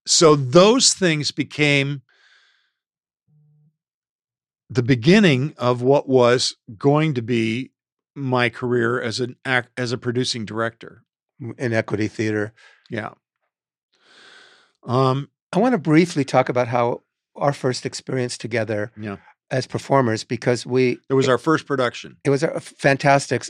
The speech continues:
Speaker 2: Uh, uh, Tom was Henry, the old actor, and I was Mortimer, his somewhat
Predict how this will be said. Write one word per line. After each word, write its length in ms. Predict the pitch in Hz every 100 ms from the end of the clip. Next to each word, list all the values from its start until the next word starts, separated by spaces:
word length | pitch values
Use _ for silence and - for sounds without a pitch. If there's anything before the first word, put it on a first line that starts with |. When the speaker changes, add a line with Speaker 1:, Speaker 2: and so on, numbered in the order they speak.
| -
Speaker 2:
Uh, 300 | 127 127 127 -
uh, 360 | 131 127 123 - _ _ _
Tom 260 | - 131 139
was 180 | 127 -
Henry, 380 | 135 135 123
the 160 | 120 120
old 200 | 120 123
actor, 340 | 117 120 -
and 100 | 113
I 100 | 113
was 180 | 117 110
Mortimer, 520 | 110 117 117 110 107 - _ _ _ _ _ _
his 380 | 127 110 - - -
somewhat 540 | - 123 120 113